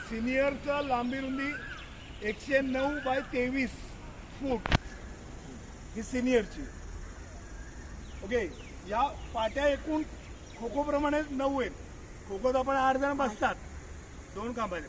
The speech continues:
पण इथे नऊ पाट्या आहेत. ओके, आणि मध्ये मध्यरेषा केलेली आपण खो खोमध्ये म्हणतो, ही सूर पाटी आहे. तर याला मृदुंग पाटी पण म्हटलेलं आहे वेगवेगळ्या जुन्या खेळांमध्ये, बरोबर? मग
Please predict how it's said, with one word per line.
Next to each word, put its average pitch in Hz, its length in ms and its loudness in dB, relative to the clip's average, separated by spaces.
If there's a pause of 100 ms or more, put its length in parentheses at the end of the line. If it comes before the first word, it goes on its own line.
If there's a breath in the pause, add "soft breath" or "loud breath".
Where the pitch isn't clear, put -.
पण 208 100 -8
इथे 226 220 2
नऊ 269 220 8
पाट्या 254 280 4
आहेत. - 1000 -8
ओके, 202 240 4 (1120)
आणि 233 220 2 (1080)
मध्ये 208 260 2 (220)
मध्यरेषा 254 580 -2
केलेली 254 320 -4
आपण 247 240 -4
खो 226 140 -2
खोमध्ये 226 260 -4
म्हणतो, 202 240 -6 (440)
ही 262 100 -2
सूर 285 380 -2
पाटी 190 220 0
आहे. - 1000 -12
तर 185 100 -8
याला 233 220 0
मृदुंग 247 460 0
पाटी 254 180 0
पण 240 140 -2
म्हटलेलं 165 360 -4
आहे - 80 -8 (380)
वेगवेगळ्या 180 320 -4
जुन्या 202 200 -2 (240)
खेळांमध्ये, 160 420 -6 (480)
बरोबर? 240 220 -2 (800)
मग 208 160 0